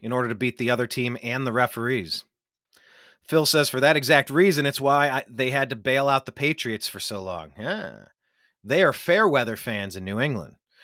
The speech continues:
Browns have a worldwide fan base, and we have one playoff win in twenty-five years.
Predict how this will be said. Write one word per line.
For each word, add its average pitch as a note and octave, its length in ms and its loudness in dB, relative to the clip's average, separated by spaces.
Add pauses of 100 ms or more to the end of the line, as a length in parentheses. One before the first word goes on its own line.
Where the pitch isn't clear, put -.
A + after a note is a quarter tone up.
(220)
Browns C#3 280 2
have D3 120 4
a B2 60 0
worldwide D3 680 2
fan D3+ 260 0
base, B2 280 0
and A#2 80 -6
we A#2+ 80 -2
have A2 120 -2
one B2 240 -2
playoff C3 400 0
win A#2+ 180 -4
in A2+ 100 -4
twenty-five A2 580 -6
years. G2+ 340 -8